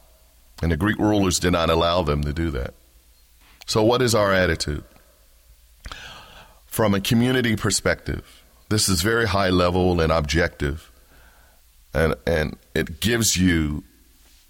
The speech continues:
an attitude to have towards this time of year and holidays. And number one is to be happy. Two, appreciate. Three, take the time to share things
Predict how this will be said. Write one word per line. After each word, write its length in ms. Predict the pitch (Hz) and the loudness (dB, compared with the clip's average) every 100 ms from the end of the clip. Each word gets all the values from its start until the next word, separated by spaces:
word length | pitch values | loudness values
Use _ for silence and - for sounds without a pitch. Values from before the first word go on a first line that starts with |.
| - | -2
an 120 | 90 | 2
attitude 640 | 98 92 87 - 87 80 - - - | 2 0 0 0 0 -2 -6 -18 -6
to 120 | - | 0
have 280 | 98 95 87 | 2 2 0
towards 580 | - 95 92 87 - - - - - - - _ _ _ - _ | -2 2 2 2 -2 -6 -10 -20 -20 -20 -20 _ _ _ -20 _
this 240 | 87 101 - | -2 0 0
time 300 | 107 95 82 | 0 0 0
of 100 | 78 | -2
year 320 | 78 76 69 | -2 -2 -2
and 140 | 71 | -4
holidays. 840 | 76 85 73 67 73 73 82 - - _ _ - | -2 0 0 -2 -6 -8 -12 -16 -20 _ _ -8
And 120 | 78 | -2
number 180 | 95 92 | 0 2
one 240 | 92 104 | 2 2
is 100 | 113 - | 0 -2
to 100 | 80 | -4
be 160 | 85 | -2
happy. 420 | 73 71 65 69 69 - _ _ - _ - - - | -2 -2 -4 -10 -14 -18 _ _ -20 _ -20 -16 -6
Two, 360 | - 104 107 127 - - | -2 0 0 -6 -14 -12
appreciate. 720 | 160 339 - - - - - _ _ _ - - _ _ - _ - - - _ | -8 -6 -4 -2 -2 -6 -8 _ _ _ -20 -20 _ _ -20 _ -20 -20 -20 _
Three, 420 | - 110 123 127 - - - - - - - - _ _ _ - - | -2 2 2 0 -4 -14 -20 -20 -20 -20 -20 -20 _ _ _ -20 -8
take 180 | - 156 | -4 -2
the 80 | 131 | -2
time 300 | 127 107 98 | 0 2 2
to 40 | |
share 300 | 95 104 92 | 2 0 0
things 720 | 85 82 73 71 90 - - | 0 -2 -2 -2 -8 -12 -14